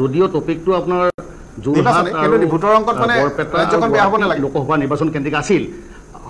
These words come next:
Speaker 1: হয়, হয়, কিন্তু তাৰ লগতে যিটো কথা আমাৰ ৰমেন দাই কথাটো কৈছে, এইটো সঁচা যে আপুনি কোৱাৰ দৰে যে আগতে মই পাহাৰবিলাক সেউজীয়া দেখিছিলোঁ, এতিয়া সেইবিলাক ৰঙা হৈ গ'ল। মই আপোনাক এটা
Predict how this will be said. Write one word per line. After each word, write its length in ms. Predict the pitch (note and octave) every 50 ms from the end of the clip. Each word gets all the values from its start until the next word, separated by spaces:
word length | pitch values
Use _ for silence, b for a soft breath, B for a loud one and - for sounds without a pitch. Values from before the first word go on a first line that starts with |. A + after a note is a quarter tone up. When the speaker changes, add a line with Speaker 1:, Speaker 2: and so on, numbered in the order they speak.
| - -
Speaker 1:
হয়, 160 | F#3+ D#3 - -
হয়, 160 | C#3 C3 A2+ A2 -
কিন্তু 160 | - A3+ A3 A3
তাৰ 120 | G3 G#3+ A#3 A3+
লগতে 260 | F#3+ D#3+ E3+ F3+ G#3 B3 G3+
যিটো 140 | D#3+ D3+ F3+
কথা 200 | E3+ F3 - G#3 G#3 G3+
আমাৰ 140 | F3+ F#3 F#3 F3+
ৰমেন 180 | D#3+ D3 D3 D3+ D#3
দাই 100 | E3 E3 E3
কথাটো 200 | E3 C#3+ C#3+ F3
কৈছে, 200 | D3+ D#3 B2 F3
এইটো 120 | E3 E3 C#3+ D3
সঁচা 200 | C#3+ - C#3 D#3+ - - B B B B B B
যে 60 | G3 - - D3+
আপুনি 200 | - G3+ B3 C#4+ C#4 C4
কোৱাৰ 200 | F#3+ F3+ F#3 G3+ F#3+ G3+
দৰে 160 | F3+ D#3+ D#3+ D#3+ -
যে 60 | F3+
আগতে 260 | E3 D#3 D3 E3 E3 F#3+
মই 180 | F#3 F3 F3+ F3
পাহাৰবিলাক 520 | D#3 C#3 B2+ C#3+ D3+ D#3 D3+ E3+ F3 F3 F3 D#3
সেউজীয়া 280 | D3+ D3+ C3+ C#3 E3+ E3+
দেখিছিলোঁ, 480 | D3+ B2+ D#3+ D#3 - D#3 C3+ B2 A#2 - B B B B B B D#3
এতিয়া 240 | D3+ D#3 E3 F#3 F3+ F3
সেইবিলাক 260 | F3 F3 F3 F#3 D#3+
ৰঙা 220 | D3 - - D#3+ F3+ D#3+
হৈ 100 | E3 D#3 - B2
গ'ল। 120 | B2 B2+ - B B B B -
মই 100 | F#3 G3+
আপোনাক 220 | F#3 F#3 G#3 G#3 F#3+
এটা 120 | F3+ G3